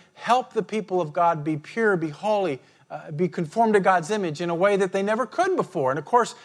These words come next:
that's what happens in the New Covenant. What does Jesus say? Nicodemus is one of the last saints of the Old Covenant, a very godly man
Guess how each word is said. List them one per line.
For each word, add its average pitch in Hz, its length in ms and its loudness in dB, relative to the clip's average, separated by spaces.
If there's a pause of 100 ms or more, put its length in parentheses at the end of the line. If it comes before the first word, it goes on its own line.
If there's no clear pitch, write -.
(140)
that's 240 260 2
what 277 160 -2
happens 247 560 0
in 214 120 2
the 214 80 0
New 254 140 0
Covenant. 226 460 0
What 226 140 4
does 302 100 0
Jesus 277 380 -2
say? 214 240 0 (220)
Nicodemus 262 640 2
is 185 120 -4
one 196 120 2
of 175 60 0
the 180 80 4
last 220 540 2
saints - 560 -2
of 226 100 2
the 220 100 2
Old 220 200 2
Covenant, 185 380 0 (200)
a 185 60 0
very 254 320 2
godly 269 480 2
man 175 400 -4